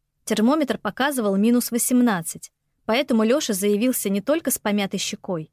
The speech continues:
но и с красным после мороза носом. «Идем покупать елку», скомандовала я. «У нас здесь за углом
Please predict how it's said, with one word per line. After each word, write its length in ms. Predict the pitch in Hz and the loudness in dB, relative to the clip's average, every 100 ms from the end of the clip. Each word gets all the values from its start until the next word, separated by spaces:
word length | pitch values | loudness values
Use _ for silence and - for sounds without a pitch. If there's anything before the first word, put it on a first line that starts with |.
| _ _ _ | _ _ _
но 120 | 214 269 | 0 2
и 100 | 294 | 2
с 100 | - | 0
красным 460 | 220 277 - 208 | 0 0 -2 -4
после 280 | 196 190 196 | -2 -4 -2
мороза 440 | 190 185 214 202 | -2 -2 -2 -2
носом. 520 | 214 185 156 - 160 - _ _ _ _ _ _ _ _ _ - | -2 -2 -6 -8 -12 -18 _ _ _ _ _ _ _ _ _ -4
«Идем 380 | 202 202 330 | 0 2 0
покупать 540 | 339 269 180 208 202 - | -2 -6 -4 -4 -4 -4
елку», 540 | 175 233 190 - 160 _ _ _ _ - | 0 0 0 -8 -18 _ _ _ _ -12
скомандовала 680 | - 185 190 226 220 202 196 | -8 -4 0 0 0 -2 -2
я. 260 | 170 147 - _ _ _ _ | -6 -14 -18 _ _ _ _
«У 100 | 208 | 2
нас 200 | 220 247 | 4 4
здесь 340 | 190 185 233 185 | 0 0 0 2
за 120 | 196 | -2
углом 380 | 190 220 311 | 0 0 0